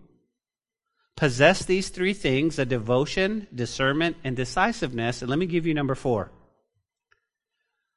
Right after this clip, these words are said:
Does our walk with God mirror what David pens in this psalm?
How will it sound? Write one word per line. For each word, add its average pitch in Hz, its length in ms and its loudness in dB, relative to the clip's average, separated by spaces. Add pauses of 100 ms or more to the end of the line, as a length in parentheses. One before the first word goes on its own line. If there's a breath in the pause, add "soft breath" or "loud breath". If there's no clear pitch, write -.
(360)
Does 170 320 8
our 156 340 10
walk 156 600 8 (160)
with 156 240 -2
God 131 520 8 (200)
mirror 143 880 4 (480)
what 139 360 0
David 151 480 4
pens 127 580 0 (100)
in 120 240 0
this 110 200 0
psalm? 90 460 -2